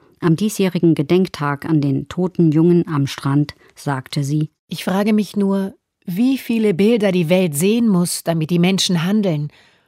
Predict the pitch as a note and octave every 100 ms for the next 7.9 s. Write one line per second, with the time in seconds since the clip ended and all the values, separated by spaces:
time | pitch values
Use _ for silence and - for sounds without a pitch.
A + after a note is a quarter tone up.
0 | _ - E3 F#3 F#3 F3 D#3+ F#3 F#3+ -
1 | A#3 - F#3 F3+ A3 G3 F3 F3 G3 -
2 | G3+ F#3 - D#3 - - F#3+ D#3 D3+ _
3 | _ _ _ _ - B3 A3 F#3+ A#3 G#3+
4 | F3 E3+ E3 E3+ - F3+ F#3+ - D#3 D3
5 | C#3 B2+ C3+ - - - G#3 G3+ F#3 F#3+
6 | F3 E3+ F3+ F3+ - D#3+ D#3 E3 - D#3
7 | F3 D#3 C3 - C#3+ C3+ C3 - -